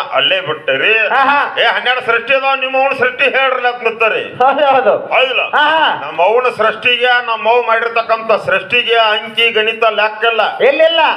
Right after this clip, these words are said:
Speaker 1: ಹೌದಿಲ್ಲ?
Speaker 2: ಹೌದು.
Speaker 1: ನಿಮ್ಮ ಅಪ್ಪ ಒಂದು ಬ್ರಹ್ಮಾಂಡ ಹುಟ್ಟಿಸ್ರ ಎಷ್ಟೋ ಬ್ರಹ್ಮಾಂಡಗಳನ್ನ ನಮ್ಮ ಅವ್ವ ಹುಟ್ಟಿಸ್ಯಾಳ.
Speaker 2: ಹುಟ್ಸ್ಯಾಳ.
Speaker 1: ಹೌದಿಲ್ಲ?
Speaker 2: ಹೌದು.
Speaker 1: ಹಿಂಗ ಹದಿನೆಂಟು ಪುರಾಣದಾಗ ವಿಷಯಗಳನ್ನ ಬರೆದಿಟ್ಟಾರ.
Speaker 2: ಇಟ್ಟಾರ.
Speaker 1: ಹೌದಿಲ್ಲ?
Speaker 2: ಹೌದು.
Speaker 1: ಆ, ಅದಕ್ಕ ನಾವು ಕೇಳ್ತಕ್ಕಂಥ ಘರ್ಷಣೆ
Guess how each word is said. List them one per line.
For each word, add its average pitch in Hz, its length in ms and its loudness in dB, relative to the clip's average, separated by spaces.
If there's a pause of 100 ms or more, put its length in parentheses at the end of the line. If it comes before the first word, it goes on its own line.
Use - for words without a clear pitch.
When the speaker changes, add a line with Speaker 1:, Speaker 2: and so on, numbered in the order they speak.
(120)
Speaker 1:
ಹೌದಿಲ್ಲ? 247 320 0
Speaker 2:
ಹೌದು. 294 460 2
Speaker 1:
ನಿಮ್ಮ 147 240 -2
ಅಪ್ಪ 240 140 -2
ಒಂದು 233 340 2
ಬ್ರಹ್ಮಾಂಡ 226 420 0
ಹುಟ್ಟಿಸ್ರ 220 400 0 (180)
ಎಷ್ಟೋ 233 420 2
ಬ್ರಹ್ಮಾಂಡಗಳನ್ನ 254 680 0
ನಮ್ಮ 240 160 0
ಅವ್ವ 240 120 6
ಹುಟ್ಟಿಸ್ಯಾಳ. 233 500 2
Speaker 2:
ಹುಟ್ಸ್ಯಾಳ. 311 520 2 (240)
Speaker 1:
ಹೌದಿಲ್ಲ? 254 260 2
Speaker 2:
ಹೌದು. 302 380 4
Speaker 1:
ಹಿಂಗ 233 220 -4
ಹದಿನೆಂಟು 220 520 -2
ಪುರಾಣದಾಗ 247 480 2
ವಿಷಯಗಳನ್ನ 247 540 2
ಬರೆದಿಟ್ಟಾರ. 262 680 2
Speaker 2:
ಇಟ್ಟಾರ. 330 400 4 (240)
Speaker 1:
ಹೌದಿಲ್ಲ? 262 240 2
Speaker 2:
ಹೌದು. 226 540 0
Speaker 1:
ಆ, 175 220 2
ಅದಕ್ಕ 240 220 -2 (440)
ನಾವು 254 320 -2
ಕೇಳ್ತಕ್ಕಂಥ 233 600 0 (120)
ಘರ್ಷಣೆ 262 580 0